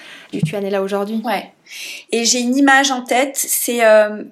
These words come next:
Speaker 2: on a fait une édition anniversaire pour ce concours, je pense, c'était ma dernière année à l'agence. On a créé la maison Bata des jeunes créateurs pour réunir en fait tous les lauréats des éditions, montrer toutes leurs collections parce qu'on avait, euh, édité avec la marque, euh, des très jolies collections dont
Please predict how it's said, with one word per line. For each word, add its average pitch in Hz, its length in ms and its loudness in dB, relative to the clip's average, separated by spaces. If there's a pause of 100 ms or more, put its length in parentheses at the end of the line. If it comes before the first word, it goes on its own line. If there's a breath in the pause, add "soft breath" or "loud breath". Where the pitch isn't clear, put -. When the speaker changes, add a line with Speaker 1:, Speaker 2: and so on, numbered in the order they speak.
(120)
Speaker 2:
on 220 140 -2
a 226 80 4
fait 302 140 -4
une 262 100 -2
édition 247 360 -4
anniversaire 247 600 0
pour 254 140 -8
ce - 60 -6
concours, 254 460 -6
je - 80 -6
pense, - 240 -8
c'était 233 300 -6
ma 233 100 0
dernière 220 320 -2
année 240 160 -2
à 226 60 2
l'agence. 208 540 -2 (600 loud breath)
On 233 160 0
a 247 80 4
créé 269 240 -6
la 226 160 2
maison 262 400 -2
Bata 247 480 0
des 226 160 -4
jeunes 233 380 -4
créateurs 220 640 -2
pour 220 160 -10
réunir 277 420 0
en 226 100 -2
fait 247 280 -6
tous - 140 -6
les 269 100 0
lauréats 240 400 2
des 226 220 -6
éditions, 220 500 -6 (400 loud breath)
montrer 254 340 -2
toutes 285 180 -4
leurs 269 160 0
collections 254 440 -2
parce 302 160 -2
qu'on 220 160 -8
avait, 214 340 -2
euh, 214 180 0
édité 226 460 -6
avec 208 240 -2
la 208 120 -2
marque, 220 400 -6
euh, 196 180 -2 (440 loud breath)
des 214 120 -4
très 294 240 0
jolies 254 260 0
collections 233 540 -2
dont 220 180 0